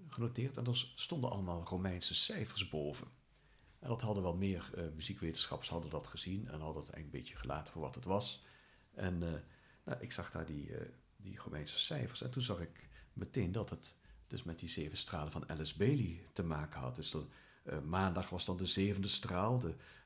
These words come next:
de, de, de straal van de ceremoniële, eh, ritueel. Eh, de zesde straal dinsdag, eh, dat is de, de toewijding. De vierde straal, harmonie door conflict, waar we het al eerder over hadden.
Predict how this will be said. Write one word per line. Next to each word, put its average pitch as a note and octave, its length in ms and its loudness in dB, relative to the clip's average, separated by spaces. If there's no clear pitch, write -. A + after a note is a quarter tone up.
de, D#2+ 360 0
de, E2 220 -4
de E2 80 -6
straal D#2+ 420 0
van D#2+ 180 -2
de D#2+ 120 0
ceremoniële, E2+ 1000 2
eh, D#2+ 160 -4
ritueel. G2+ 800 0
Eh, - 160 -4
de F2 100 -4
zesde G#2 380 4
straal F2 400 2
dinsdag, G#2 680 2
eh, E2+ 100 -2
dat E2 160 0
is - 120 -2
de, D2+ 220 -2
de E2 180 -4
toewijding. G2+ 720 6
De F#2+ 100 -6
vierde G#2+ 360 2
straal, G#2+ 360 4
harmonie F#2+ 340 2
door D#2+ 180 2
conflict, - 420 -2
waar G2+ 140 2
we F2 60 2
het D#2 100 2
al - 60 -8
eerder A#2+ 260 6
over A#2+ 260 4
hadden. G#2 320 4